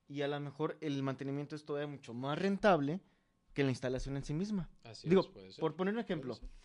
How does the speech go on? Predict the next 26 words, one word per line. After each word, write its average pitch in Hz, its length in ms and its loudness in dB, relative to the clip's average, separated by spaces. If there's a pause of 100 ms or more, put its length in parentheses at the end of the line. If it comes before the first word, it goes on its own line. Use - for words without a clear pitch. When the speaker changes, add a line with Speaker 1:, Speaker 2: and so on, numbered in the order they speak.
(120)
Speaker 2:
Ujú. 160 80 -18
Speaker 1:
Entonces 175 380 0
te - 80 -2
das 185 180 2
cuenta 180 340 -2
que 151 280 0 (140)
el 131 240 2
negocio, 131 640 -2 (240)
eh, - 140 -18
sí 117 260 -6
está 135 220 -4
en 180 40 0
las 185 80 0
cercas, 170 280 -2
pero 120 260 0
también 123 320 0
en 135 80 2
el 127 100 -2
tema 117 220 0
del 123 100 2
mantenimiento. 156 480 2
Lo 170 80 2
que 185 100 -2
hacen 233 140 -2
los 202 140 -4
autos. 226 420 -4